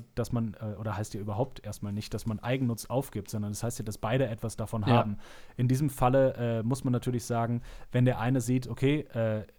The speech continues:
Speaker 1: die, die eine Tochter gründet jetzt eine Familie mit jemandem aus dem anderen Stamm, dann versuche ich das auch, denn es gibt etwas, und das ist, glaub ich, das,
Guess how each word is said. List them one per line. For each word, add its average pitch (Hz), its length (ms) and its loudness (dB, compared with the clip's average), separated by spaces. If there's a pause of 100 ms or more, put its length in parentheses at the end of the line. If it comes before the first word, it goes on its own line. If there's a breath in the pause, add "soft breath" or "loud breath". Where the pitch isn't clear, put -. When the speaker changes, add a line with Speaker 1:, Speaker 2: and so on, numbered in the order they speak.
(680)
Speaker 1:
die, 120 260 2
die 117 180 -2
eine 127 220 2
Tochter 127 300 0
gründet 127 340 0
jetzt 123 240 0
eine 120 180 0
Familie 120 440 0
mit 117 160 0
jemandem 117 300 0
aus - 120 -8
dem 113 140 -4
anderen 110 220 -2
Stamm, 117 340 0 (300 loud breath)
dann 120 100 2
versuche 123 320 0
ich 131 60 -4
das 123 180 0
auch, 131 300 0
denn 151 260 4
es 131 120 -4
gibt 135 140 0
etwas, 120 300 -4
und 123 100 -2
das 139 120 0
ist, 139 100 -4
glaub 131 180 2
ich, 127 80 -2
das, 131 300 2